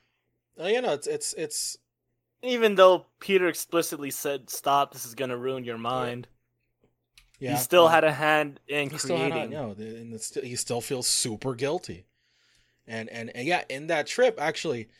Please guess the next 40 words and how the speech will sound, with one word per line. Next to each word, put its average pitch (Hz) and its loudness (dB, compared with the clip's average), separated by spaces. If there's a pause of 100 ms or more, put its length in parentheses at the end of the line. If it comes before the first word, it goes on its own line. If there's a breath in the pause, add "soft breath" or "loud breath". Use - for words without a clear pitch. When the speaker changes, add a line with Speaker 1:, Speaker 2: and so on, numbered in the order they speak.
(280 soft breath)
Speaker 1:
uh, 131 -4
the, 113 -6
whatever, 123 -4
the 104 -10
fake 160 -6
Doc 104 -6
Ock, 104 -10 (480)
uh, 104 -12 (100)
keeps - -12
talking 123 -8
to 107 -12
Peter, 101 -14 (220)
basically 294 0
just - -2 (300)
puts 415 4
a 359 4
lot 277 8
of 277 8
the 233 10
blame 214 8
on 160 4
him 294 -2 (580 soft breath)
and 151 -2
basically 165 2
Speaker 2:
<laughs> - -2
Speaker 1:
says, 165 2
"No, 147 0
you're 117 2
responsible 180 2
for 202 2
this. 220 4 (180 loud breath)
It's - -6
your 123 4
fault 202 6
that 202 12
I'm 214 10
doing 208 12
all 208 12
this 214 6
shit." 240 2